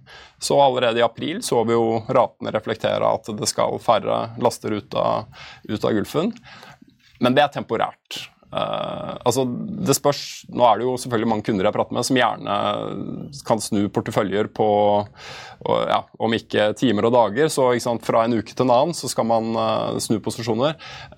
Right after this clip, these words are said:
I tank så kan man helt sikkert gjøre det lønnsomt, hvis man klarer å følge godt med og, og, og, ja, eh, time, eh, time ratene fra uke til uke.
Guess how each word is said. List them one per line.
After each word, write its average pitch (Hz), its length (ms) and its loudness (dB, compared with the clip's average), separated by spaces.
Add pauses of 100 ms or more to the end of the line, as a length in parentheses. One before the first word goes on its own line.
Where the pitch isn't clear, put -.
I 139 140 4
tank 165 420 2
så 147 640 4
kan 120 160 4
man 131 160 2
helt 120 220 -2
sikkert 117 320 0
gjøre 101 180 0
det 104 140 0
lønnsomt, 107 400 -8
hvis 110 140 -2
man 120 100 2
klarer 113 240 2
å - 80 -4
følge 113 180 0
godt 120 200 0
med 196 200 2
og, 127 600 4
og, 120 180 0 (220)
og, 123 320 0
ja, - 100 2 (220)
eh, 123 400 -2 (140)
time, 117 420 2 (640)
eh, - 640 -2
time 123 320 4
ratene 131 400 2
fra 127 400 2
uke - 180 -4
til 131 140 0
uke. 156 240 2